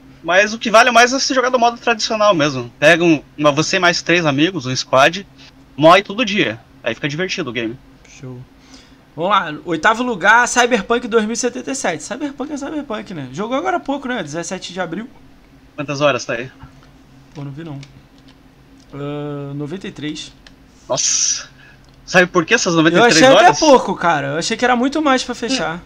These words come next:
Speaker 1: Era muito menos, era pra
Speaker 2: É
Speaker 1: ser o
Speaker 2: mesmo?
Speaker 1: oposto. Vou contar a história pra você do game.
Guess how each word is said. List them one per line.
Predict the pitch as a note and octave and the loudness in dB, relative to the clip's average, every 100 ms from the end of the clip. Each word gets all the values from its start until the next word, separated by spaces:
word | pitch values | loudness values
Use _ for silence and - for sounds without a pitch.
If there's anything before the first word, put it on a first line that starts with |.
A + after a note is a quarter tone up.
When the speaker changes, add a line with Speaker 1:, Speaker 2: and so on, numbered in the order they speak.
| - | -2
Speaker 1:
Era | C3+ D#3+ | 4 6
muito | F3+ F3+ A3 C#4+ | 6 2 2 0
menos, | B3+ C4 B3+ B2 A#2+ | 4 4 4 0 -2
era | B2 | -4
pra | D3 | -2
Speaker 2:
É | |
Speaker 1:
ser | D#3 | 0
o | |
Speaker 2:
mesmo? | E3+ G3 | 0 0
Speaker 1:
oposto. | G3 G3+ F#3 C3 B2 _ _ - _ | 0 0 -2 -8 -14 _ _ -20 _
Vou | - D3 | -10 -2
contar | D#3+ F3+ | 2 4
a | |
história | F3 F3 E3+ | 4 2 2
pra | E3+ | 0
você | D#3 F3+ | -2 -2
do | E3 | 0
game. | D#3 D#3+ C#3+ A2+ | 4 4 2 -2